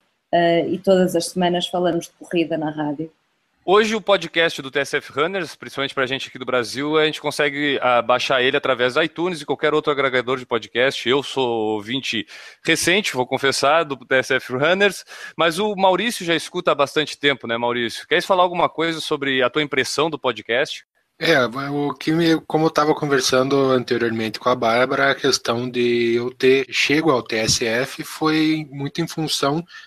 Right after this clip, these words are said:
Speaker 3: da gente ter o mesmo problema aqui no Brasil, né? A, a pouca produção, principalmente na mídia de áudio, sobre corrida de rua em si.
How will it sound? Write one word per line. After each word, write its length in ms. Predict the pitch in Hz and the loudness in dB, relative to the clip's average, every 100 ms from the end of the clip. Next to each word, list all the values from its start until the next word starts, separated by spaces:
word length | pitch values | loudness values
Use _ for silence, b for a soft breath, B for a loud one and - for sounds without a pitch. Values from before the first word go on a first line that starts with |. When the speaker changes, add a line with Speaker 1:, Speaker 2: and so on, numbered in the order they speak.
| B - | B -2
Speaker 3:
da 100 | 139 | 2
gente 180 | 135 151 | 2 2
ter 120 | - | 0
o 40 | 156 | 2
mesmo 220 | 151 170 | 2 0
problema 440 | - 160 143 151 | -4 -2 -2 -2
aqui 120 | 156 147 | -2 -6
no 80 | |
Brasil, 540 | 151 170 170 127 135 117 | -2 0 0 0 -2 -2
né? 300 | 107 104 104 | -4 -4 -2
A, 240 | 101 101 | -4 -4
a 260 | 101 104 104 - | -8 -12 -18 -10
pouca 800 | 117 117 - 135 131 135 135 B B B - | -6 -2 2 4 6 6 4 B B B 0
produção, 720 | 143 151 147 - 139 135 165 | 2 4 2 4 4 4 2
principalmente 720 | 151 147 - 135 123 127 139 | -4 -6 -4 -2 -2 -4 -4
na 160 | 127 113 | -4 -2
mídia 760 | 113 117 117 120 113 110 107 _ - | -2 -4 -2 0 0 -2 -4 _ -2
de 140 | 117 | 0
áudio, 520 | 113 107 117 127 143 135 | 2 2 2 2 0 0
sobre 520 | - 131 131 135 135 | 0 0 2 4 2
corrida 440 | - 143 131 135 | 2 2 2 0
de 100 | 135 | 0
rua 320 | 135 123 131 143 | 0 2 2 2
em 80 | |
si. 300 | 139 - 120 | -2 -2 -4